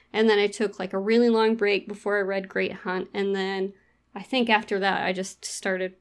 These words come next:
fucking destroying them because, well, you know, I don't have to tell you. <laughs> I don't have to tell you that the Wheel of Time is good, right? Um, so, but anyway, uh, I'm doing a halfway episode where I'm going back and listening to all of my previous episodes. <laughs>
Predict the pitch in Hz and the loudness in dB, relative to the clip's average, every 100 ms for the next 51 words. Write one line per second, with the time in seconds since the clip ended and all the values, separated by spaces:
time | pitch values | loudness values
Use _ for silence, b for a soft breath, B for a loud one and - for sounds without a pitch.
0 | _ - - 190 175 175 185 - 190 - | _ -12 -8 -6 -6 -6 -8 -12 -18 -12
1 | - 196 - 202 190 185 190 190 202 202 | -8 -8 -2 0 0 0 -2 -2 -2 -2
2 | 196 180 - - _ - 262 254 262 262 | -2 -2 -8 -16 _ -2 2 2 4 2
3 | 180 196 - - 233 220 190 202 196 - | 0 -2 -2 4 6 4 0 -8 -12 -8
4 | 226 - 240 381 381 311 240 - - - | -10 -6 4 4 4 -2 -2 -6 -14 0
5 | 302 311 269 240 240 233 208 214 247 220 | 4 4 4 0 4 4 4 4 6 8
6 | 196 196 202 208 202 190 190 190 190 190 | 6 4 0 2 0 0 -2 -2 -4 -6
7 | 185 185 196 196 196 - - 214 196 180 | -6 -4 -4 -4 -4 -8 -6 -2 -2 -2
8 | - - - - 208 196 185 262 269 339 | -6 -14 -8 0 2 2 0 0 4 6
9 | 277 214 208 - 214 208 - 226 240 269 | 6 6 6 4 2 2 4 6 6 4
10 | 254 240 117 208 208 233 285 294 294 226 | 2 2 4 8 8 6 0 0 0 0
11 | 185 208 - 196 190 202 196 185 202 220 | -2 -6 -4 -2 0 0 0 0 2 6
12 | 220 214 196 190 196 214 202 208 202 220 | 6 6 2 0 -2 0 2 0 0 0
13 | 202 202 208 190 185 190 185 185 - 294 | 0 -2 -6 -4 -4 -4 -6 -6 -4 0
14 | 220 190 190 190 202 196 196 269 - - | 0 -2 -6 -8 -8 -4 -2 -4 -2 4